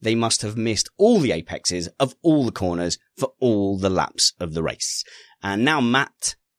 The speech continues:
apologies if they've been accepted. May we now move on to your pony award, sir?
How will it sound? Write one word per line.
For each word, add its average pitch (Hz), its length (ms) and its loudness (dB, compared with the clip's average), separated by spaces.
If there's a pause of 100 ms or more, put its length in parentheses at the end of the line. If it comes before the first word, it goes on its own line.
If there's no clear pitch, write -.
(280)
apologies 123 840 -2 (180)
if 113 120 -8
they've 123 200 2
been 120 120 2
accepted. 107 640 -2
May 117 280 2
we 120 120 2
now 113 240 2
move 117 220 0
on 101 240 0 (240)
to - 120 -2
your 107 300 4
pony 120 360 2
award, 95 420 2 (180)
sir? 78 460 -2